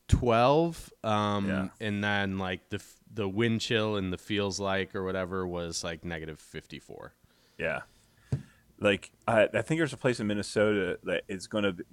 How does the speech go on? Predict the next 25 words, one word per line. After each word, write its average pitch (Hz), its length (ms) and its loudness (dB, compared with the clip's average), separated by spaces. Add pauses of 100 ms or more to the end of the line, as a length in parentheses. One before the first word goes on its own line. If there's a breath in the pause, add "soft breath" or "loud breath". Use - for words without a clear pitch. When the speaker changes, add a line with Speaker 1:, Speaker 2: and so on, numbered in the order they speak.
(280)
Speaker 2:
have 92 480 4
a, 85 380 -2
with 104 220 0
a 90 120 6
feels 117 340 4
like 117 240 8
or 98 60 -4
wind 104 240 0
chill 113 280 2 (100)
temperature, 123 580 -4 (100)
Speaker 1:
Mm-hmm. 101 340 -4 (120)
Speaker 2:
uh, 101 200 8
between 107 640 0
now 117 500 6
and, 101 680 0 (140)
like, 92 260 -4
Sunday, 92 920 -4 (400)
Speaker 1:
Oh, - 20 -20 (720 loud breath)
God. 107 60 0
Speaker 2:
like, 101 160 2
a 95 80 -2
hundred 113 420 -2
twenty 98 300 -4
degree 87 320 -4
difference. - 580 -4